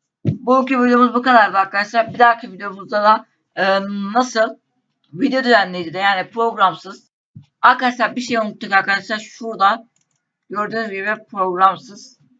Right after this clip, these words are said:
yazdıktan sonra şurada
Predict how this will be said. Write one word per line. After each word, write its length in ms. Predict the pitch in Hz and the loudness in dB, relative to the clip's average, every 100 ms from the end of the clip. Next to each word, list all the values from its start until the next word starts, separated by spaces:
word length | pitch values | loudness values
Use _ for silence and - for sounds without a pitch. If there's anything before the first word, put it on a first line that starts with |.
| _ _ _ _ _ | _ _ _ _ _
yazdıktan 500 | 165 180 180 - 214 | 0 0 0 2 4
sonra 600 | 226 - 170 170 208 240 - - - _ _ _ _ | 4 0 0 2 2 0 -12 -16 -16 _ _ _ _
şurada 600 | - - 202 208 240 247 | -20 -14 -2 0 0 -2